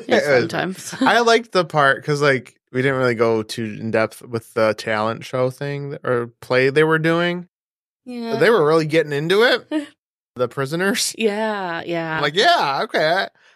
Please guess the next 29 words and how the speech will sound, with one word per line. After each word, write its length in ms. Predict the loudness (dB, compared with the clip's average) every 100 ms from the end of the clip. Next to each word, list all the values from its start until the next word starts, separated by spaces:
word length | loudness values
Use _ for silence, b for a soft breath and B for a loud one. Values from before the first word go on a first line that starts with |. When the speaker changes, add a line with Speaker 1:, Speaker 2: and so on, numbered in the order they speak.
| b
Speaker 1:
I'd 140 | 0 2
watch 300 | 2 2 0
a 40 |
show 240 | 2 2 2
from 180 | -2
them. 240 | -4 -4 -2
Speaker 2:
Mm-hmm. 1300 | 2 2 2 2 -2 -6 _ _ _ _ _ _ 0
They 140 | 2
did 120 | 4 2
a 120 | 2
song 400 | 0 0 0 0
from 800 | -2 -2 -2 -2 -2 0 -2 -4
Chorus 500 | 0 0 0 -2 -6
Line 520 | -6 -6 -6 -6 -6
when 200 | -4 0
they 100 | 2
were 80 | 2
doing 180 | 2 2
the 60 | 2
auditions 680 | 2 0 0 -2 -4 -6
and 140 | -6 -6
stuff. 220 | -6 -2 2
Speaker 1:
Oh, 100 | 4
is 80 | 4
Speaker 2:
That 120 | 4
Speaker 1:
that 40 |
Speaker 2:
was 100 | 4
Speaker 1:
what 0 |
it's 80 | 4